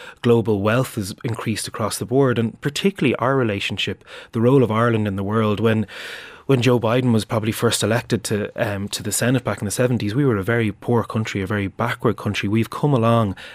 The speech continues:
leaps and bounds to where we are today, and it's something we should be very proud of. The fact that we talk economically about the over two hundred thousand Irish people employed by U S companies, but also the over hundred thousand American people employed by Irish companies, the strengthening that relationship.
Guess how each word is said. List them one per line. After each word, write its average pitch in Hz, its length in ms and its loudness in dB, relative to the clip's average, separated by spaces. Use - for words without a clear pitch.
leaps 123 480 0
and 98 120 0
bounds 107 380 0
to - 120 -6
where 104 140 0
we 98 120 -2
are 101 160 0
today, 117 320 0
and 113 100 0
it's 113 80 -6
something 156 380 -2
we 135 100 4
should - 120 0
be 104 80 -2
very 98 220 -2
proud 123 320 0
of. 107 80 -2
The 107 80 -6
fact 120 280 -2
that 117 200 0
we 113 100 2
talk 135 300 2
economically 120 560 0
about 104 200 -2
the 98 200 -2
over 107 200 -2
two 113 180 0
hundred 104 240 -2
thousand 101 320 -2
Irish 104 260 0
people 104 240 -2
employed 104 400 0
by 98 120 -2
U 104 180 0
S - 120 -6
companies, 113 520 -2
but 113 100 0
also 135 260 2
the 104 100 0
over 101 200 0
hundred 107 320 -2
thousand 101 380 -2
American 113 420 -2
people 98 340 -6
employed 107 360 0
by 101 140 0
Irish 127 280 2
companies, 101 440 -2
the 117 80 -4
strengthening 120 580 0
that 95 120 -4
relationship. 104 720 -2